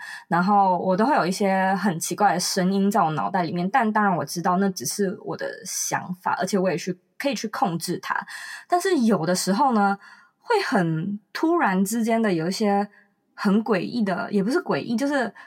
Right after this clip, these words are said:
很神奇的想法，是我想都没有想过，但它突然降临到我的脑里的那种东西。就例如说，今天早上我在冥想的时候，我可能就突然间想说，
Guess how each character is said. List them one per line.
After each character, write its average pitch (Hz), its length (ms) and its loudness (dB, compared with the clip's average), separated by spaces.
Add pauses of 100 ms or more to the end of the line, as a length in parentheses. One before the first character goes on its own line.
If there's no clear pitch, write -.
(180)
很 185 240 2
神 180 380 0
奇 202 220 0
的 196 100 2
想 175 340 0
法， 165 200 2
是 - 160 -2
我 208 120 2
想 165 440 0
都 240 100 4
没 240 140 0
有 190 120 2
想 185 360 0
过， 214 180 2
但 220 140 2
它 214 140 4
突 262 280 -2
然 175 240 2
降 185 300 0
临 147 180 -2
到 180 160 2
我 139 120 -2
的 147 100 -6
脑 170 460 0
里 208 280 0 (360)
的 170 100 -2
那 196 120 4
种 - 180 -2
东 160 220 -4
西。 180 140 -4
就 185 160 0
例 190 60 0
如 165 160 0
说， 185 280 0
今 269 180 0
天 311 160 2
早 285 200 2
上 190 200 0 (300)
我 175 80 -2
在 220 180 4
冥 190 240 2
想 190 200 0
的 156 100 -4
时 170 140 -4
候， 180 260 2 (640)
我 208 120 4
可 208 100 2
能 170 120 2
就 196 160 2
突 208 180 0
然 175 140 4
间 180 220 2
想 - 260 -2
说， 143 400 -6